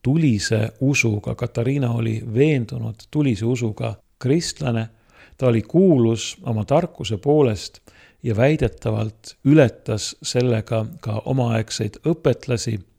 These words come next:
aga kõige suurem osa tema tarkusest tuli ülevalt, tuli Jumalalt. Ta oli ka väga julge, vapper noor naine. Kui ta nägi kristlaste tagakiusamist,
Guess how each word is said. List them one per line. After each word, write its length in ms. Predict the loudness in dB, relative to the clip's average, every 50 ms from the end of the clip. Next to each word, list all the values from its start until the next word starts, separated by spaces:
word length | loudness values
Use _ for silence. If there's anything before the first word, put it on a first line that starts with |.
| _ _ _ _ _ _ _ _ -4
aga 300 | -2 -2 0 -2 -2 -2 -2
kõige 220 | 0 0 0 2 0
suurem 380 | 0 0 0 0 0 0 -2
osa 360 | -2 -2 -2 -2 -4 -4 -4 -6 -10 -16 -20 -20 -20 -18 -8
tema 200 | -4 -4 -4 -2
tarkusest 840 | -2 -2 -2 -2 -2 -6 _ -14 -12 -12 -10 -12 -12 -12 -14 -16 -20 _ _ _ _ -20 _ _ -2
tuli 300 | 0 2 2 2 0 0 2
ülevalt, 720 | 2 4 6 6 4 4 2 -2 -2 -4 -6 _ _ -20 -12 -6
tuli 480 | -4 -2 -2 -2 -2 -4 -6 -8 -10 -14 -20 _ _ _ _ -12
Jumalalt. 640 | -6 -4 -2 -2 -2 -4 -6 -10 -14 -20 -20 _ _ _ _ _ _ _ _ _ _ _ _ _ _ _ _ _ _ _
Ta 100 | 0 2
oli 160 | 2 2 0
ka 140 | -2 -2 0
väga 380 | 0 0 0 0 0 -2 -4 -6 -8 _ -2
julge, 640 | 2 4 6 8 8 6 6 4 2 0 0 0 -2 -4 -8 _ _ _ _ -2 0
vapper 500 | 0 0 -2 -4 _ -6 -4 -4 -4 -6 -4
noor 300 | -2 -2 -2 -2 -2 -2
naine. 460 | -2 -2 -2 -2 -2 -2 -2 -4 -6 -10 _ _ -20 -20 -20 -20 -20 -20 -20 -20 -10 _
Kui 120 | 0 0
ta 100 | 2 2
nägi 280 | 2 2 2 2 0 0
kristlaste 760 | 0 0 0 -2 -2 -2 -4 -6 -6 -8 -8 -6 -8 -8 -8 -2
tagakiusamist, 1200 | 0 0 2 2 0 -2 0 0 0 2 2 2 0 -2 -2 -4 -2 -4 -4 -6 -10 -12 -14 -18